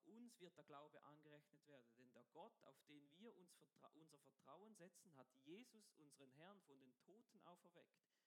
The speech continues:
Ihn, der wegen unserer Verfehlung den Tod preisgegeben wurde und dessen Auferstehung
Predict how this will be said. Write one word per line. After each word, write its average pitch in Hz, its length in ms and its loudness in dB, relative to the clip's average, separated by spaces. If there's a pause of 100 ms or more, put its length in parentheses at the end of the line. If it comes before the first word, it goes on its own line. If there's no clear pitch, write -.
(200)
Ihn, 196 280 4
der 151 140 6
wegen 143 240 2 (100)
unserer 196 400 2
Verfehlung 160 560 2
den 127 200 -2
Tod 165 340 -4
preisgegeben 147 760 2
wurde 151 300 -4 (380)
und 127 120 -4
dessen - 280 0
Auferstehung 151 720 2